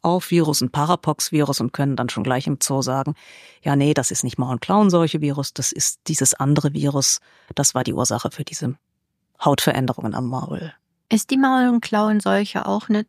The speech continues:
Speaker 2: Zoonose?
Speaker 1: Nee, die Maul- und Klauenseuche glücklicherweise nicht. Es gibt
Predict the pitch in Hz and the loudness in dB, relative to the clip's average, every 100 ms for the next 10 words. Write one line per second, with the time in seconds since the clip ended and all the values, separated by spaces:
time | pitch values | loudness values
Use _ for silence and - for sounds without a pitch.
0 | - - 214 208 202 202 208 _ _ _ | -10 -4 0 2 0 0 -6 _ _ _
1 | _ - - _ 254 285 233 220 202 214 | _ -20 -20 _ 2 4 4 4 2 0
2 | 214 202 190 208 196 196 196 175 160 160 | 2 0 0 0 -2 -2 -2 -2 -2 -2
3 | 151 165 269 - - - - - - 277 | 0 2 2 0 -2 0 0 -2 0 0